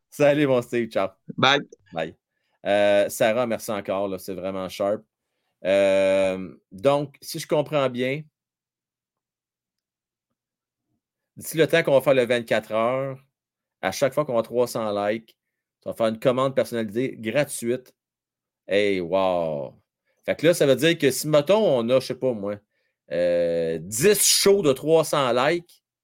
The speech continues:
Speaker 1: tu vas faire dix peintures qu'on va faire tirer lors du vingt-quatre heures. Wow! Sarah, c'est très,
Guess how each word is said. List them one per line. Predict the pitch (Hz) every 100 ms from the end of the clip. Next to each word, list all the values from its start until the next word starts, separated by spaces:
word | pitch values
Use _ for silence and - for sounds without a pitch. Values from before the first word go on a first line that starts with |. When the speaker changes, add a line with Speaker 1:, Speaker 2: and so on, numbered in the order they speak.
| _ _ _ _ _ _ _ _ _ _ _ _
Speaker 1:
tu | -
vas | 113
faire | 131 123 117
dix | 107 185 165 - -
peintures | 175 160 151 - 165 175 160 147 _ _ _ _ _ _ -
qu'on | 107
va | 104
faire | 131 123
tirer | - 170 143 165 165
lors | 143 147
du | 117
vingt-quatre | 135 135 123 113
heures. | 120 135 139 - -
Wow! | 95 101 82 65 - _ _ _ _ _ _ _ _
Sarah, | - - 110 117 127
c'est | - 98 -
très, | - 123 123 113